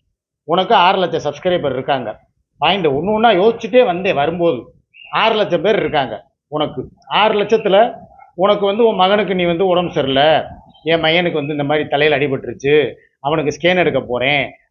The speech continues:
ஆஸ்பத்திரிக்கு போறேன், இது மூணு நாளா அந்த படம் ஓடுது. உங்களுக்கே தெரியும், நாங்க கோயம்புத்தூருக்கு வந்து ஒரு வாய்தாவுக்கு போற நேரம் இவனுக்கு அடிபட்டுருச்சுன்னு சொன்னப்போ உன் கூட வந்து நின்னது யாரு?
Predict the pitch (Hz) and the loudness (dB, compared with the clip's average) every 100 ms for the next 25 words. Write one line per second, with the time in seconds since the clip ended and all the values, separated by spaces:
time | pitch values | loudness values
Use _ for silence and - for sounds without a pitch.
0 | - 165 180 180 135 127 120 123 123 143 | -4 -4 -2 -4 -4 -4 -6 -4 -2 0
1 | 139 - - _ 143 165 160 214 214 190 | -2 -6 -18 _ -4 -4 0 -2 2 2
2 | 180 214 170 139 143 156 135 139 113 - | 4 2 0 -2 -2 0 -2 -4 -8 -14
3 | 120 131 151 185 185 156 151 143 180 202 | -6 -4 0 0 2 0 0 0 0 -2
4 | - _ _ - 151 170 165 180 214 190 | -8 _ _ -4 0 0 4 4 4 0
5 | 190 175 175 170 165 190 214 220 214 - | -2 -2 -2 -2 -2 0 2 0 -2 -10
6 | _ _ 156 165 160 156 208 220 202 160 | _ _ 2 4 4 4 4 4 2 0
7 | 151 165 156 165 170 180 214 226 - _ | -2 -4 -2 0 2 4 2 -2 -6 _
8 | _ _ - 190 202 180 175 202 196 180 | _ _ -2 0 2 2 2 2 0 -2
9 | 175 190 190 156 160 - 240 214 208 226 | -4 -6 -4 -2 -2 2 4 4 2 2
10 | 226 196 170 156 165 202 160 135 120 | 2 2 -2 -4 -2 -2 0 -2 -4